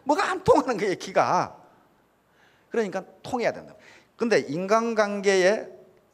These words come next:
현재 정부에서 가장 강조하는 게 소통이에요, 소통. 소통이라는 게 통하는 거란 말이에요.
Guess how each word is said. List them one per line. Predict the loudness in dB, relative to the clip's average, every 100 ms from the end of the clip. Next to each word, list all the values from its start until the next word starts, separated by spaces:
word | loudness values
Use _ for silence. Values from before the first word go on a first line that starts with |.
| _ _ _
현재 | -4 -2 -2
정부에서 | -2 -2 -2 -2
가장 | -6 -6 -8
강조하는 | -8 -8 -8 -10
게 |
소통이에요, | -12 -16 -14 -14 -14
소통. | -16 -20 -20 _ _
소통이라는 | -8 -8 -6 -10 -10
게 | -4
통하는 | -4 -4
거란 | -8 -20 _
말이에요. | _